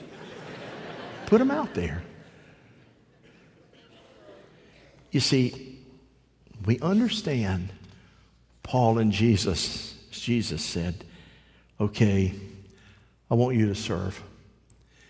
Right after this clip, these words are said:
And that victory, we've talked about small groups last week, and you can sign up for that because, you see, I want a church tomorrow. I want people engaged. I want people to understand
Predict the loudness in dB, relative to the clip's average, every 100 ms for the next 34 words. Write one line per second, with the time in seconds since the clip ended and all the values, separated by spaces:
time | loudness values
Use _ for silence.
0 | -20 _ 6 8 8 6 6 4 4 6
1 | 4 6 4 4 4 4 4 0 -8 -4
2 | 0 2 2 2 2 2 -4 0 2 2
3 | 0 2 4 2 0 2 2 2 -4 -10
4 | -12 -14 -20 -20 -6 0 0 2 2 4
5 | 2 0 -2 0 -2 -4 -2 0 0 -2
6 | 2 2 2 0 -6 -16 -20 -20 -20 -20
7 | -2 2 4 2 2 2 2 0 -10 -10
8 | -6 -2 0 0 -2 -6 -10 -20 -20 -20
9 | _ _ _ _ _ _ _ _ _ 2
10 | 6 6 6 6 8 6 4 4 8 8
11 | 8 6 2 0 2 2 4 4 6 2
12 | 2 2 2 2 4 2 2 0 2 2
13 | 4 2